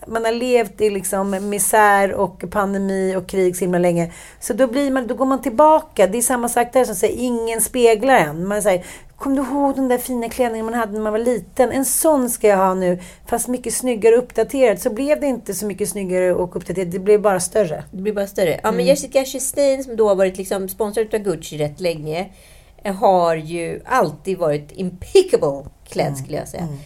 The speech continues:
Speaker 2: Sen helt plötsligt bara hände någonting. Det gick något, något som gick fel på det här årets gala. Julia Vernon,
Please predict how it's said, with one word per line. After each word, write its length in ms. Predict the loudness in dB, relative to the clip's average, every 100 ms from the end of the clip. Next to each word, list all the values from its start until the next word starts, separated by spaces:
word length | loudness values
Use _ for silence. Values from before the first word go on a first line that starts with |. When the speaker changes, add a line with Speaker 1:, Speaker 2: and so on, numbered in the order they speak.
| -10
Speaker 2:
Sen 180 | -2 0
helt 140 | 0
plötsligt 220 | -4 -4
bara 100 | -6
hände 360 | -4 -6 -6 -6
någonting. 360 | -8 -8 -10 -8
Det 60 |
gick 160 | -10 -8
något, 240 | -10 -10 -14
något 160 | -14
som 120 | -12
gick 160 | -12 -12
fel 320 | -16 -6 -6 -4
på 60 | -4
det 40 |
här 120 | -4
årets 240 | -6 -8 -10
gala. 320 | -12 -12 -14 -18 -20 -20 -20 -18
Julia 840 | -14 -4 -2 0 0 2 2 2 -2
Vernon, 720 | -2 0 0 -2 -2 -2 -4